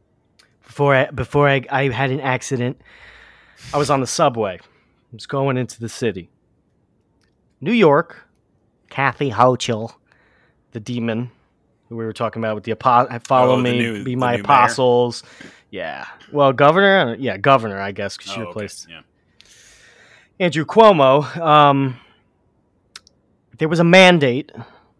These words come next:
Speaker 1: Bill de Blasio, Kathy Hochul compiled together. It's Bill de Blasio's district, New York City. There was a mandate in New York City where if you refuse to wear a mask on, uh, the subway,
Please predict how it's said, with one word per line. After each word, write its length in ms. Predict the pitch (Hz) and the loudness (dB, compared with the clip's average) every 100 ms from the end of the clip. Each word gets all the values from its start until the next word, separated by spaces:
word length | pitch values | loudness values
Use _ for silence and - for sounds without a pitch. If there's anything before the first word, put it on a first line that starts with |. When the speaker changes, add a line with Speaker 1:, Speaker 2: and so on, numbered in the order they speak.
| _ _ _ | _ _ _
Speaker 1:
Bill 100 | 135 | -10
de 100 | 131 | -6
Blasio, 640 | 127 131 127 120 123 123 | 2 2 2 0 -2 -2
Kathy 280 | - 120 123 | -2 -4 -4
Hochul 360 | 117 120 135 120 | -6 -6 -6 -10
compiled 440 | 117 113 113 113 | -10 -6 -2 -2
together. 220 | 107 120 110 | -4 -8 -8
It's 100 | - | -8
Bill 140 | 135 | -8
de 80 | 113 | -2
Blasio's 480 | 135 127 113 117 - | 2 2 2 -4 -2
district, 400 | 151 - 131 135 | -4 -4 -6 -4
New 80 | 131 | -4
York 240 | 120 113 | -4 -6
City. 280 | - 143 131 | -8 -8 -6
There 120 | 123 | -6
was 120 | 117 | -6
a 60 | 120 | -4
mandate 460 | 147 180 180 175 | -2 0 0 -2
in 160 | 160 135 | -4 -6
New 80 | 139 | -6
York 320 | 135 131 - | -6 -8 -8
City 420 | - 190 190 175 _ _ _ _ _ _ _ _ _ | -6 -4 -4 -6 _ _ _ _ _ _ _ _ _
where 560 | 147 151 139 131 135 - _ _ _ _ _ _ _ - - | 0 2 4 2 0 -8 _ _ _ _ _ _ _ -20 -16
if 120 | - | -12
you 80 | 135 | -8
refuse 400 | 127 - 175 180 | -6 -4 -4 -4
to 120 | - | -4
wear 140 | 156 139 | -2 0
a 60 | |
mask 640 | 123 131 127 120 - - - _ _ _ _ _ _ | 2 2 2 0 -6 -20 -20 _ _ _ _ _ _
on, 680 | 123 123 117 113 110 107 110 _ _ _ _ _ - | 0 2 2 0 -2 -8 -12 _ _ _ _ _ -12
uh, 180 | 104 98 | -10 -10
the 120 | 110 | -12
subway, 640 | - 165 127 107 92 113 | 0 2 2 -4 -6 -8